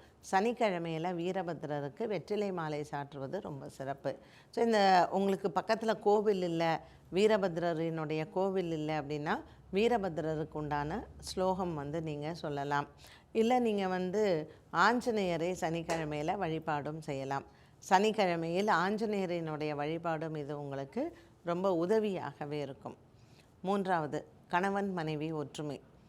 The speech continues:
இந்த கணவன் மனைவி ஒற்றுமை அப்படிங்கும் பொழுது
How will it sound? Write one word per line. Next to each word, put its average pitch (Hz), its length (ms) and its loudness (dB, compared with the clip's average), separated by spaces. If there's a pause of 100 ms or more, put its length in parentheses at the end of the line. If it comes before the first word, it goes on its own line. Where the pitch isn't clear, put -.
(220)
இந்த 202 180 -2
கணவன் 240 420 6
மனைவி 214 340 2
ஒற்றுமை 185 520 0
அப்படிங்கும் 180 420 -2
பொழுது 160 560 -2